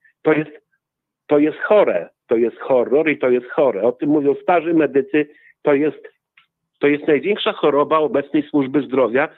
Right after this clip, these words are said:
że trzymamy się ścisłych procedur. Nie ma człowieka, tu człowiek nie istnieje. Jest jednostka chorobowa i jest pacjent. I Narodowy Fundusz płaci za procedurę. I tu się, tu się kółko zamyka. I potem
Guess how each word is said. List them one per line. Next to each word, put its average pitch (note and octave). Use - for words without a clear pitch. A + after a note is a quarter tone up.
że B2+
trzymamy C3+
się -
ścisłych -
procedur. A#2
Nie D#3+
ma G3
człowieka, E3
tu B2+
człowiek F3
nie E3
istnieje. A#2+
Jest E3
jednostka D#3
chorobowa C3+
i C3
jest F3
pacjent. C3
I D3
Narodowy D#3
Fundusz D3+
płaci F3
za F#3
procedurę. F#3
I A3
tu C#4
się, C4
tu C4
się C4+
kółko C4+
zamyka. A#3+
I F#3
potem A3+